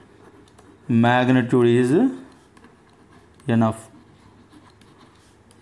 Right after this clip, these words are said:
to specify. దాన్ని క్లియర్గా చెప్పడానికి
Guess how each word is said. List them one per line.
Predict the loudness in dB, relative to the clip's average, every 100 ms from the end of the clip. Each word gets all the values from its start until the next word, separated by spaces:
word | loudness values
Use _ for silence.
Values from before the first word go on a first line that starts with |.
| _ _
to | -2 0 -2 -6
specify. | -4 -2 -2 -4 -6 -8 -14 -20 _ _ -20 _ -4
దాన్ని | -2 0
క్లియర్గా | 0 2 2
చెప్పడానికి | 0 -2 -4 -2